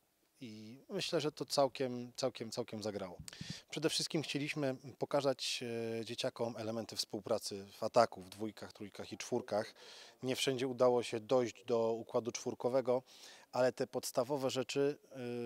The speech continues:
myślę, że przekazaliśmy. Natomiast jeszcze taki ukryty przekaz był, który zawsze powinien być, mm,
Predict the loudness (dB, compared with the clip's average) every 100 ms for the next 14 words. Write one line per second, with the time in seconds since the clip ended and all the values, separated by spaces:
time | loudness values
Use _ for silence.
0 | -4 -6 -10 -16 -20 -20 _ -6 -2 0
1 | 2 2 0 0 2 2 2 -2 -6 -10
2 | -18 -20 -20 -20 -20 -20 _ -8 -2 2
3 | 4 4 2 -2 -10 4 8 8 8 4
4 | 6 4 4 4 2 2 2 4 2 2
5 | 4 4 4 0 -8 -2 4 8 8 8
6 | 0 0 0 -2 0 -2 -2 -4 -8 _
7 | _ _ -8 -4 -4 -4 -4 -6 -6 -6